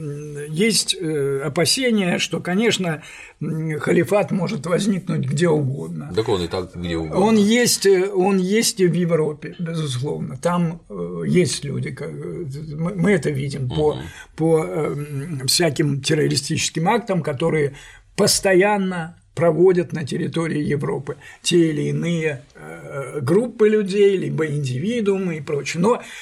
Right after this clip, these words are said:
Speaker 1: куда хуже, ведь не только Европа. В с-, э, в Ливии есть целые территории, которые присягнули И Г.
Speaker 2: Мгм.
Speaker 1: И там есть войска. Есть такие же территории в Афганистане.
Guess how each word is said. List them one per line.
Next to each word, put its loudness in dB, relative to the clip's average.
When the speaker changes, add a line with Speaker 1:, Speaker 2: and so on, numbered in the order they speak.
Speaker 1:
куда 4
хуже, 0
ведь -4
не 2
только 2
Европа. -4
В -8
с-, 0
э, 4
в 2
Ливии 4
есть 0
целые 4
территории, 4
которые 4
присягнули 2
И -2
Г. 0
Speaker 2:
Мгм. -12
Speaker 1:
И 0
там 2
есть 4
войска. -2
Есть 2
такие 2
же 2
территории 4
в 0
Афганистане. -2